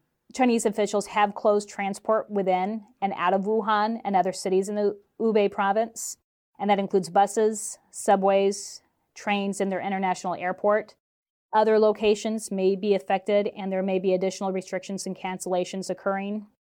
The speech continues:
C D C does want people to avoid any non-essential travel to China. However, if you must travel to China, if there's something that is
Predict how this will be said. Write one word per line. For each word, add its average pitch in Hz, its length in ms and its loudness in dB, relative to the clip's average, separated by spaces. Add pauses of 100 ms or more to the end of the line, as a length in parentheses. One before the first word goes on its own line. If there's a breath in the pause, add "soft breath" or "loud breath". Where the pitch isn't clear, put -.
(200)
C - 180 0
D 226 140 2
C 226 240 0
does 208 340 2
want 220 200 -2
people 214 240 -2
to 196 120 -2
avoid 190 400 2
any 202 220 -4
non-essential 196 540 -2
travel 190 420 0
to 226 100 -6
China. 226 480 -2 (600)
However, 214 520 4
if 220 240 -4
you 254 160 4
must 240 540 0 (120)
travel 214 380 2
to 208 120 -6
China, 196 420 -6
if 180 80 -8
there's 185 180 -4
something 196 300 -6
that 180 160 0
is - 500 -4